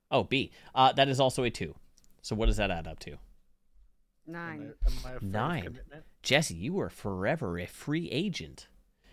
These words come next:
Speaker 3: Hell yeah, dude.
Speaker 1: You're about as likely to settle down as a serial flaker George Clooney. People with grass is greener syndrome thrive on uncertainty, says Diana Kirshner,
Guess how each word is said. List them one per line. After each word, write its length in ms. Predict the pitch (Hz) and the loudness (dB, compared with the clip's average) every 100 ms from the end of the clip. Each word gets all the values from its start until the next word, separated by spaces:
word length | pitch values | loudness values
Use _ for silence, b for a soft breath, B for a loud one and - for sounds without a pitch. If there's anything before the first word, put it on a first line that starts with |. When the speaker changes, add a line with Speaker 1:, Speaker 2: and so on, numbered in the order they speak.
| b b | b b
Speaker 3:
Hell 280 | 151 214 240 | -2 0 2
yeah, 360 | 240 262 262 | 0 0 0
dude. 380 | 202 254 294 269 - | -4 -6 -8 -10 0
Speaker 1:
You're 300 | 175 320 262 | 4 6 6
about 380 | 151 196 226 | 8 8 10
as 160 | 185 120 | 8 4
likely 440 | 123 165 - 208 147 | 6 6 6 4 4
to 80 | |
settle 400 | 117 - 175 214 | 2 6 6 6
down 320 | - 160 165 196 | 6 8 8 6
as 120 | 139 | 4
a 80 | 123 | 2
serial 580 | - - 175 196 185 | 2 4 6 8 6
flaker 580 | 151 - 151 175 175 180 | 4 2 6 6 6 2
George 440 | 117 123 147 160 - | 2 6 6 6 0
Clooney. 480 | - 123 101 80 - - b b - | 2 2 2 -4 -14 -20 b b 2
People 320 | 269 - 254 | 4 6 6
with 160 | 196 | 6
grass 400 | - 127 156 190 | 6 6 6 6
is 120 | 120 - | 2 0
greener 300 | 139 214 120 | 2 2 2
syndrome 400 | - 92 196 202 | -4 -6 -6 -8
thrive 520 | - - 175 208 117 | -8 2 4 4 2
on 100 | 98 | -4
uncertainty, 680 | 90 - 80 85 - - - | -6 -8 -8 -10 -14 -16 -14
says 340 | - 135 107 | 0 2 2
Diana 460 | - 120 110 113 107 | 2 4 6 6 4
Kirshner, 540 | - 117 101 - 85 | 0 -2 -2 -6 -8